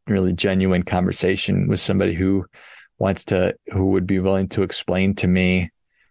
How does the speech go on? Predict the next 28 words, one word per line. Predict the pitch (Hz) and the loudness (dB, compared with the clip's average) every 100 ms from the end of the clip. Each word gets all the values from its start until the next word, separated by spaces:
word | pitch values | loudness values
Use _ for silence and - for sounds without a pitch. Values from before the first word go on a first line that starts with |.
| _ | _
the | - 92 | -4 0
value | 95 90 90 90 | 2 2 2 2
of | 90 - | 0 -2
participation | 87 - - 90 90 92 - - | -4 -4 -4 -4 -2 -2 -4 -4
trophies | - 95 - 95 107 - - _ _ _ - - - _ | -2 -2 -2 -4 -2 -4 -8 _ _ _ -14 -14 -20 _
and | 101 95 | -4 -2
taking | - 120 127 | 0 0 0
it | 110 - | 0 0
all | 101 104 | 0 2
out | 92 95 | 2 0
to | - | -2
its | 98 - | -4 -2
logical | 92 90 92 - 98 | 0 0 0 -2 -4
conclusion. | 98 90 - 95 87 62 98 - _ _ _ _ _ _ _ _ _ _ _ _ _ - | -2 -4 0 0 0 -4 -6 -12 _ _ _ _ _ _ _ _ _ _ _ _ _ -4
Like, | 101 95 _ - | -2 -2 _ -2
if | 113 - | -2 -2
this | 120 117 | -2 0
is | 190 120 117 | 0 0 -2
what | 107 | -2
we | 110 98 | 0 0
want, | 90 92 92 - - - - _ _ _ _ _ _ _ _ _ - | 2 2 0 -2 -10 -12 -14 _ _ _ _ _ _ _ _ _ 0
and | 98 92 90 | 2 2 2
this | 101 98 | 0 0
is | 107 - | -2 0
now | 101 | 0
a | 95 | 0
sixty-year-old | - - 117 - - 98 98 92 - | -2 -2 -4 -4 -2 0 0 -2 -4
person, | - 98 - - | -4 -2 -2 -6